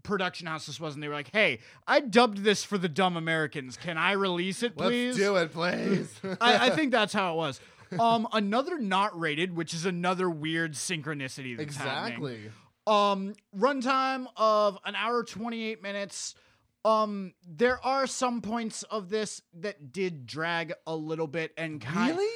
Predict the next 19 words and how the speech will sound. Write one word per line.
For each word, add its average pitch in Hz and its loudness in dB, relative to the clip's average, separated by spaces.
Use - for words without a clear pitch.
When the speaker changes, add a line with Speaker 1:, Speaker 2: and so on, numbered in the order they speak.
Speaker 1:
and 208 -6
kinda 226 -2
made 226 2
me 226 -2
feel 220 0
the 196 -2
hour 202 2
twenty-eight. 190 -2
Speaker 2:
Oh, 151 -16
man. 135 -14
Speaker 1:
Only 302 4
because 233 0
there 208 0
was 208 0
a 214 -2
lot 190 0
of 190 -6
just, 175 -8
like, 170 -4